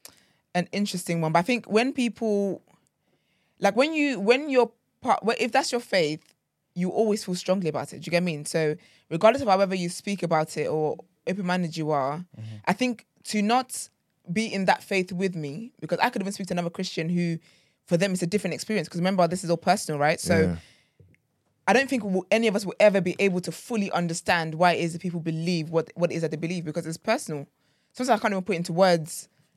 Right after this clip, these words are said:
Speaker 1: how it is that I feel about God, but it's just, it's, it's to, it's personal to me. Do you get me? So
Speaker 3: Mm.
Speaker 1: I can speak to another, there's Christians I've spoken to, I'm like, "Wow, your faith is a, a, a different other level." But when you think about human beings, like, we're all different. We all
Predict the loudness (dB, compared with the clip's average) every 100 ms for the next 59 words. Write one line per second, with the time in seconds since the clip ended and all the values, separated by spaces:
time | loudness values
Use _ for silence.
0 | _ _ _ 4 4 4 0 0 -2 -2
1 | 2 2 2 -2 0 0 -2 -8 -12 _
2 | _ _ _ -2 -2 -4 -6 -6 -4 -8
3 | -6 -6 0 0 0 -2 -2 -2 -4 -4
4 | -2 -2 0 0 0 -4 -4 -2 -2 -4
5 | -4 -2 -2 -4 -6 -6 -4 0 0 -2
6 | -4 -4 -6 -6 -6 -6 -12 _ _ _
7 | _ _ _ _ _ _ -6 -4 0 0
8 | 0 0 -2 -2 -4 -6 _ -8 -4 -4
9 | -2 -4 -4 -8 -6 -4 -2 -2 -2 -2
10 | -4 -8 _ -2 0 0 -2 -2 -2 -2
11 | -2 -2 -2 -2 0 0 -2 -2 -2 -2
12 | -2 -4 -4 -4 -6